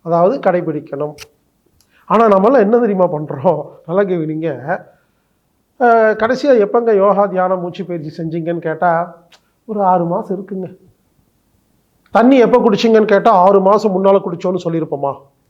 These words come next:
புரிஞ்சுக்குங்க, நல்லா கவனிங்க. பஸ்ல போகும்போதும் தண்ணி குடிக்கிறோம், கார்ல போகும்போதும் தண்ணி குடிக்கிறோம், சினிமா தியேட்டர்ல உட்காந்துட்டு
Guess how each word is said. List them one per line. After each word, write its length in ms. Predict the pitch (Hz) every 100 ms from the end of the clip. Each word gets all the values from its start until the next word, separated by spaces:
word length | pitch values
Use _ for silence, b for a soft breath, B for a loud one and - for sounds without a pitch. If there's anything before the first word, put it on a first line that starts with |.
| _ _ _ _ _ _ -
புரிஞ்சுக்குங்க, 480 | 165 139 - 127 - _ _ _ _ _ _ _ _ _ _ -
நல்லா 140 | 175 170
கவனிங்க. 340 | 156 143 135 131 190 247 - _ _ _ _ _ -
பஸ்ல 260 | 202 247 226
போகும்போதும் 460 | 202 202 196 254 269
தண்ணி 140 | 202 190
குடிக்கிறோம், 400 | 165 156 139 - - _ _ _ - -
கார்ல 240 | 185 180 160
போகும்போதும் 440 | 165 156 190 262
தண்ணி 160 | 220 190
குடிக்கிறோம், 400 | 160 151 - - _ _ _ -
சினிமா 240 | 196 196 180
தியேட்டர்ல 340 | 170 - 165 160
உட்காந்துட்டு 340 | 180 226 254